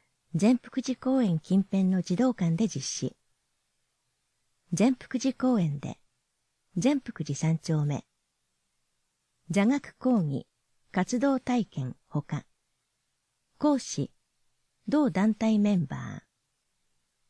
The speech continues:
幼児から小学六年生。小学三年生以下は保護者同伴。十五名。申し込み順。当日は濡れても良い服装、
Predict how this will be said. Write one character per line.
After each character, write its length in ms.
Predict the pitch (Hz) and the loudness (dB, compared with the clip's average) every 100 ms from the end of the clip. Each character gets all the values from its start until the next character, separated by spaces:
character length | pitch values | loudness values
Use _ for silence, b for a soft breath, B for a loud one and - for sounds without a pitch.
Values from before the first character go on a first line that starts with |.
| _ _ _ _ | _ _ _ _
幼 220 | 214 294 | 2 4
児 160 | 294 233 | 4 0
か 120 | 175 | -2
ら 120 | 156 | -2
小 240 | 156 240 233 | -2 2 2
学 240 | 240 - | 2 0
六 240 | 214 - 208 | -2 0 2
年 180 | 202 | 2
生。 460 | 165 - 131 135 - _ _ _ _ _ _ _ _ - | 0 -4 -8 -8 -14 _ _ _ _ _ _ _ _ -8
小 240 | - 277 | 0 2
学 180 | 285 285 | 2 -4
三 280 | - 262 254 | -2 2 4
年 180 | 269 262 | 2 0
生 240 | 254 254 | 0 0
以 80 | 247 | 0
下 160 | 196 | 0
は 180 | 175 175 _ - | 0 0 _ -2
保 140 | 202 | 2
護 120 | 220 | 2
者 200 | 269 160 | 0 -4
同 180 | 143 143 | -2 -4
伴。 340 | 143 139 143 - _ _ _ _ _ _ | -2 -6 -6 -10 _ _ _ _ _ _
十 240 | 170 254 247 | 0 2 4
五 180 | 196 190 | 2 0
名。 380 | 131 123 139 - _ _ 180 | 0 -6 -12 -18 _ _ 2
申 180 | 214 | 2
し 100 | 233 | 2
込 140 | - 202 | -2 0
み 140 | 196 | 0
順。 260 | 170 160 - _ _ _ _ _ _ _ _ _ _ _ _ _ _ _ _ - | 2 -2 -2 _ _ _ _ _ _ _ _ _ _ _ _ _ _ _ _ -2
当 180 | 233 277 | 2 2
日 260 | 247 - | 0 -2
は 200 | 233 226 - _ _ - | 0 0 -2 _ _ 2
濡 100 | 214 | 2
れ 120 | 285 | 2
て 120 | 302 | 2
も 140 | 254 214 | 2 2
良 120 | 233 | 0
い 100 | 151 | -2
服 260 | - - | -6 -4
装、 440 | 170 - 156 147 | -4 -2 -2 -2